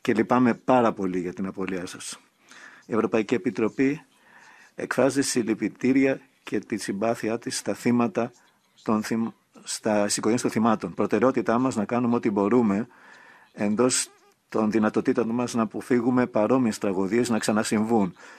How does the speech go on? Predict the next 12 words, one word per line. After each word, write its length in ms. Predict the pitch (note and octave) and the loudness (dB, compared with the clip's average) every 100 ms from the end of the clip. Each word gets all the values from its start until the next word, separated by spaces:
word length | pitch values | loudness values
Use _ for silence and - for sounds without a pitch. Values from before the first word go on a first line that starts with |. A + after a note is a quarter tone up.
| - - | -20 -20
Υπό 380 | - A#2 G#2 A2+ | -4 -4 0 0
το 80 | G#2 | 0
εφιστάμενο 640 | G#2+ - G2 C#3 C#3 A2 | -4 -4 -2 0 2 0
νομικό 360 | G2+ G2 G2+ G#2+ | 0 -2 -2 -2
πλαίσιο, 520 | G#2 G#2+ - B2 C3+ - - _ _ _ | 0 0 2 0 0 -6 -20 _ _ _
ο 160 | G#2+ G#2+ | -2 2
ρόλος 340 | B2+ C3+ C3 | 2 2 -2
της 180 | - - | -4 -4
Ευρωπαϊκής 540 | G2 F#2+ G2 F#2+ C3 | -4 -2 -2 -2 -2
Επιτροπής 540 | A#2 F#2+ F#2+ G2+ C#3 C3+ | -2 -2 -2 -2 -2 -2
είναι 100 | C3+ | 0
περιορισμένος. 760 | A#2+ A#2 B2 B2 G2 F#2 - | 0 0 2 2 0 -4 -10